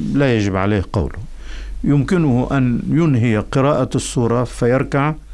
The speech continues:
فيقول سبحان ربي العظيم وبحمده، يرفع رأسه ويهوي إلى السجود سبحان ربي الأعلى، ثم يتشهد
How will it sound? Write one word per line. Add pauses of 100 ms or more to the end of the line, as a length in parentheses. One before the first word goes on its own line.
(320)
فيقول (300)
سبحان
ربي
العظيم
وبحمده،
يرفع
رأسه (540)
ويهوي
إلى
السجود (380)
سبحان
ربي
الأعلى، (800)
ثم
يتشهد